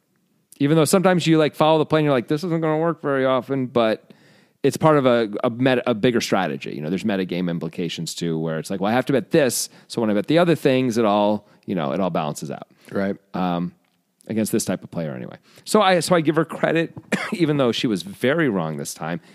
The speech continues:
Speaker 1: and probably should have found a fold.
Speaker 2: Yeah.
Speaker 1: Probably.
Speaker 2: I think, uh, probably, but it's more reasonable than I initially thought it would be.
Speaker 1: Yeah, me too. Me too. Um,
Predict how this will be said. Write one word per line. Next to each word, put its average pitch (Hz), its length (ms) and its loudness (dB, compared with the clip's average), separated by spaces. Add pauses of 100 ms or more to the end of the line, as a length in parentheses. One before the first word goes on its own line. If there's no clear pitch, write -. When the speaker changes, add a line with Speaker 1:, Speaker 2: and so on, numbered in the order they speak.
(180)
Speaker 1:
and 151 100 2
probably 156 280 2
should 135 100 -2
have 101 80 -4
found 82 160 -2
a 73 60 -10
fold. - 200 -14 (1200)
Speaker 2:
Yeah. 95 240 -4
Speaker 1:
Probably. - 480 -2 (340)
Speaker 2:
I - 60 -16
think, 110 260 -6 (260)
uh, 98 120 -10
probably, 98 640 -2 (160)
but 95 260 -4 (320)
it's 127 180 -4
more 165 160 4
reasonable 143 440 0
than 117 100 0
I 107 120 0
initially 104 280 -4
thought 101 180 -4
it 95 60 -2
would 87 140 -6
be. 90 220 -4
Speaker 1:
Yeah, 156 260 2 (180)
me 160 140 2
too. 120 260 0 (600)
Me 113 100 0
too. 82 240 -2 (320)
Um, 90 380 -4